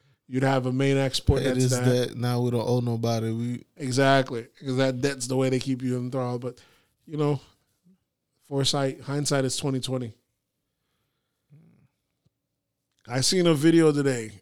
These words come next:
Speaker 1: while we're speaking on ex-drug guys. Um, it's only in America, man. It's a good time to be alive, man. You know what I'm saying? I mean,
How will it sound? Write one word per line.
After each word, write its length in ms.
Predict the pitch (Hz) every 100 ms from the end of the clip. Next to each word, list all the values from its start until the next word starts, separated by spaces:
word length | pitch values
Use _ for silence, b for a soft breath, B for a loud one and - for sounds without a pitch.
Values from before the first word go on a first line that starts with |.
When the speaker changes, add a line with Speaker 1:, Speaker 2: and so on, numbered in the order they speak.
| _ _
Speaker 1:
while 160 | 147 135
we're 80 | 131
speaking 340 | - 139 139
on 140 | 131
ex-drug 480 | 139 123 123 131 131
guys. 480 | 131 127 120 113 - _ _ _ _ _ -
Um, 800 | 131 131 131 131 127 131 208 - _ -
it's 120 | 233
only 240 | 294 415 285
in 60 |
America, 460 | 214 196 165 135 131
man. 240 | 127 139
It's 120 | 170
a 40 | 175
good 220 | 160 151
time 200 | 151 135
to 80 | 131
be 120 | 127
alive, 360 | 120 120 113 107
man. 300 | 110 113 117
You 60 |
know 40 | 131
what 40 |
I'm 60 | 147
saying? 200 | 143 147
I 60 |
mean, 240 | 143 139